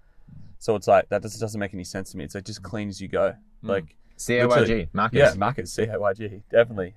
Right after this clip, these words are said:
Speaker 1: Um, and yeah, just if there's, if you have washing, just hang it up, fold it.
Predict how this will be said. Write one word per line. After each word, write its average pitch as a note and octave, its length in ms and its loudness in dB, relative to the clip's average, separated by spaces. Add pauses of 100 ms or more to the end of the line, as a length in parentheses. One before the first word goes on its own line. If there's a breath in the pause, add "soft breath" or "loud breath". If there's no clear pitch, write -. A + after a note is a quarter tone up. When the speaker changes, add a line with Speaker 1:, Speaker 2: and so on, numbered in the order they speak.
Speaker 1:
Um, G#2+ 340 4
and G#2+ 300 -2
yeah, A2+ 220 6
just G2+ 300 -10
if G#2+ 100 -14
there's, G#2+ 340 -2 (480)
if A2+ 160 -6
you A2 120 -4
have G#2 200 2
washing, G2 520 -2 (120)
just - 160 -16
hang G2+ 180 -4
it G2 80 0
up, F#2 180 2 (100)
fold G2+ 280 0
it. - 120 -10